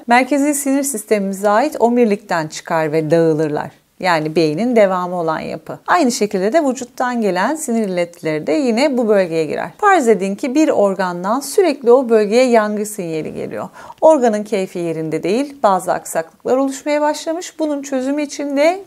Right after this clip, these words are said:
geri dönüş gönderiyor sürekli. Bu belli bir eşik seviyeyi geçtikten sonra artık sadece o organı ilgilendiren yapıda kalmaz. Aynı seviyede diğer sinir yapılarını da sirayet eder.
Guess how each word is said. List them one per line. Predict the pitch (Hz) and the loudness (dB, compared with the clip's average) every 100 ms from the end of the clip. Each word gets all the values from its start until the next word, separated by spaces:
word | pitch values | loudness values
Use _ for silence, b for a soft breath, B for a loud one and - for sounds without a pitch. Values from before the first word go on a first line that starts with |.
| 226 | -2
geri | 226 262 214 | 2 2 2
dönüş | 196 170 - | 0 -2 -6
gönderiyor | 185 170 170 160 | -6 -4 -4 -4
sürekli. | 165 - 165 160 - - | -4 -4 -4 -4 -10 -2
Bu | 330 370 349 | 2 4 4
belli | 311 320 339 | 2 2 2
bir | - | 0
eşik | 269 302 | 0 -4
seviyeyi | - 254 220 208 196 | -4 0 2 2 2
geçtikten | 202 220 254 - 294 | 0 0 -4 0 0
sonra | 302 214 175 170 - | 0 0 0 0 0
artık | 320 320 - | 0 -2 -6
sadece | - 381 330 277 277 | 0 2 2 0 2
o | 277 | 4
organı | 302 285 277 269 262 | 4 4 2 0 0
ilgilendiren | 254 254 262 247 254 247 226 269 320 B B B - | -2 0 0 0 0 2 2 0 -6 B B B 0
yapıda | 240 240 180 175 | 2 2 0 0
kalmaz. | - 262 302 320 339 - - | 2 2 4 2 0 -2 0
Aynı | 370 466 415 | 0 0 -6
seviyede | 339 302 262 254 254 311 | -4 -2 0 0 0 -2
diğer | 339 359 339 | 2 4 2
sinir | 339 285 285 | 0 -4 0
yapılarını | 254 233 214 190 180 170 | 0 0 -2 -2 -2 -4
da | 160 | -4
sirayet | - - - - | -4 -6 -6 -8
eder. | - | -10